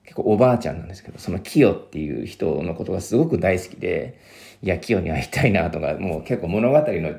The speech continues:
ちょいちょいこう、「キヨに会いたい」とか、「キヨは素晴らしい女性だ」とか、「一緒に暮らしたい」とか、もう、なんかこうね、物語の合間合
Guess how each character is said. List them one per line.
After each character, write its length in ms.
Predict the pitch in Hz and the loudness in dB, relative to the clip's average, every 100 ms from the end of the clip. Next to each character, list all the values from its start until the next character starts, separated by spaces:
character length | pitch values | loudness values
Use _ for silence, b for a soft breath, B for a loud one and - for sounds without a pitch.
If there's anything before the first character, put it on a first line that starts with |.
| - | -6
ち 120 | - | -2
ょ 40 | |
い 120 | 131 - | 0 2
ち 100 | 139 | 2
ょ 40 | |
い 120 | 95 | 2
こ 320 | 87 85 85 | 0 -2 -4
う、 60 | B B B | B B B
「キ 120 | - | -4
ヨ 80 | 85 | -4
に 160 | 85 82 | -2 -4
会 140 | 85 | -4
い 60 | 85 | -2
た 100 | 90 | -4
い」 80 | |
と 80 | - | -4
か、 140 | 80 - | -10 -10
「キ 140 | - | -4
ヨ 80 | 90 | -2
は 80 | 85 | -4
素 160 | - | -2
晴 100 | 101 | 2
ら 100 | 113 | 2
し 240 | - 110 82 | 2 -2 -4
い 80 | - | -6
女 160 | 90 | -6
性 220 | 82 87 82 | -4 -2 0
だ」 120 | - | -2
と 100 | - | -4
か、 260 | 73 - - B B B B B B | -10 -10 -18 B B B B B B
「一 80 | 90 | -8
緒 160 | - 95 | -4 -4
に 80 | 92 | -4
暮 140 | - | -6
ら 80 | - | -6
し 80 | - | -6
た 100 | 101 | -8
い」 60 | |
と 80 | 78 | -8
か、 80 | 69 | -10
も 240 | 82 113 | -8 -8
う、 40 | - - - - - _ _ _ b b b b b - | -10 -12 -14 -18 -20 _ _ _ b b b b b -6
な 120 | 95 | -4
ん 20 | |
か 100 | 82 | -4
こ 120 | 78 | -6
う 20 | |
ね、 280 | 80 78 - | -4 -4 -4
物 220 | 113 123 151 | 0 2 4
語 60 | |
の 360 | 147 120 82 - | 4 2 0 2
合 160 | 131 | 2
間 120 | |
合 20 | 160 | 4